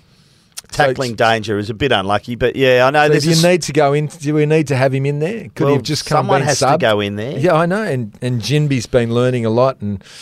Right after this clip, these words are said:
Speaker 2: The real shame with, um, Boots Shuey was that he was in really good form. He was leading, in my estimation, the,
Speaker 1: Yeah.
Speaker 2: um, the, uh, the, uh, Glendenning Allen Medal during the Derby when he went
Speaker 1: Mm.
Speaker 2: off with that
Speaker 1: Yeah, it
Speaker 2: hamstring
Speaker 1: was
Speaker 2: injury.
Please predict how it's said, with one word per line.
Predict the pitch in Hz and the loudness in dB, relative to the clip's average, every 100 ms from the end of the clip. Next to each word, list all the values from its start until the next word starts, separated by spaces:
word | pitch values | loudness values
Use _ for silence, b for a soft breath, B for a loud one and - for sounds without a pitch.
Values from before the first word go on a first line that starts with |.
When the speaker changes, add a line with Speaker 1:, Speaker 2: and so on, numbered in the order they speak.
| B | B
Speaker 2:
The | 165 | -2
real | 208 254 | 0 2
shame | - 196 180 | 2 2 2
with, | 160 135 | 0 2
um, | 143 135 131 | 4 4 2
Boots | 113 160 - - | 2 0 0 -8
Shuey | - 165 156 110 | -2 2 2 2
was | 113 123 113 | 2 0 0
that | 135 117 | 0 2
he | 160 | 0
was | 180 131 | 0 0
in | 123 | -2
really | 113 135 135 | 0 2 2
good | 117 107 | 0 -4
form. | - 139 131 117 | -2 0 2 2
He | 120 | 0
was | 113 110 | -2 0
leading, | 135 190 180 113 98 | 2 2 0 -4 -6
in | - 113 | -8 -4
my | 117 143 147 | 0 2 2
estimation, | 113 - 101 98 92 104 95 | -2 -4 -2 -2 -2 -4 -6
the, | 101 | -4
Speaker 1:
Yeah. | 101 101 120 110 | -2 2 2 2
Speaker 2:
um, | 101 - | 0 -6
the, | 113 107 101 - | -6 -6 -6 -2
uh, | 107 104 92 - | 0 0 -4 -14
the, | 80 107 104 - | -8 -6 -6 -6
uh, | 101 | -6
Glendenning | 101 117 110 117 110 107 - | -4 -4 -2 -4 -4 -8 -2
Allen | 117 104 101 | 0 0 0
Medal | 117 110 | 0 0
during | 101 110 104 | -4 -4 -4
the | 98 | -4
Derby | 95 110 117 104 | 0 2 2 -2
when | 101 107 | 0 0
he | 123 | 0
went | 107 | 0
Speaker 1:
Mm. | 101 | -2
Speaker 2:
off | 85 | -4
with | 101 | -6
that | 95 | -4
Speaker 1:
Yeah, | 98 | 0
it | 143 | 2
Speaker 2:
hamstring | 180 104 | 2 0
Speaker 1:
was | |
Speaker 2:
injury. | 101 | -2